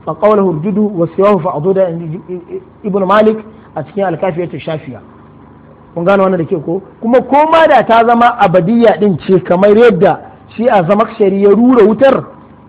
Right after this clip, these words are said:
ko da ka sallama mashi akan wannan, da yake kana da dalilai da yawa, abin da ake kira tasliman jadaliyan, zai zama iya nan duniya ne banda lahira.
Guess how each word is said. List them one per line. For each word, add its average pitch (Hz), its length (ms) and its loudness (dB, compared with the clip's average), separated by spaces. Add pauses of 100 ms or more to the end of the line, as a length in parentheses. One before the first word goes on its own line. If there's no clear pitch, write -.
(140)
ko 233 100 2
da 233 140 2
ka 214 180 -2
sallama 233 340 0
mashi 233 160 0
akan 220 300 -2
wannan, 233 340 0 (400)
da 175 120 0
yake 226 180 2
kana 233 240 4
da - 20 0
dalilai 185 400 0
da 220 100 2
yawa, 226 180 4
abin 214 160 -2
da 214 80 4
ake 196 120 0
kira 214 220 2
tasliman 190 500 -2
jadaliyan, 180 520 0 (280)
zai 226 140 0
zama 208 200 0
iya 220 260 2
nan 220 180 0
duniya 202 340 0
ne 190 120 0
banda 202 480 0 (840)
lahira. 190 460 2